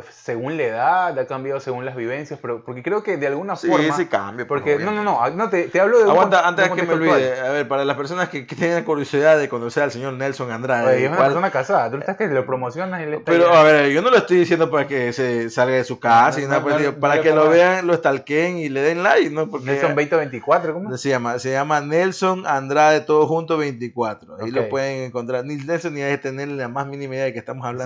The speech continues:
Speaker 1: Sí,
Speaker 2: de
Speaker 1: de
Speaker 2: él.
Speaker 1: él, de él,
Speaker 2: Pero
Speaker 1: ah.
Speaker 2: de tantas veces que lo hemos
Speaker 1: Eh,
Speaker 2: nombrado,
Speaker 1: bueno.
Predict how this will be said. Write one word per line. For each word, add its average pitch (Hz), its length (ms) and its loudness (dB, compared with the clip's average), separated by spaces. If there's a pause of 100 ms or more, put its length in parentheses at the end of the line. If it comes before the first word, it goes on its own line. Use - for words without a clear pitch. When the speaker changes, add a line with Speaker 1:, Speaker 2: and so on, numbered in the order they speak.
Speaker 1:
Sí, 120 60 0
Speaker 2:
de 117 80 2
Speaker 1:
de 120 40 4
Speaker 2:
él. 117 60 0 (120)
Speaker 1:
él, 98 80 -18 (120)
de 113 140 -6
él, 107 60 -8
Speaker 2:
Pero 139 200 0
Speaker 1:
ah. 135 40 0
Speaker 2:
de 139 100 -2
tantas 180 300 2
veces 175 220 0
que 120 100 0
lo 117 120 2
hemos 165 140 0
Speaker 1:
Eh, - 20 0
Speaker 2:
nombrado, 156 420 6
Speaker 1:
bueno. 135 200 -6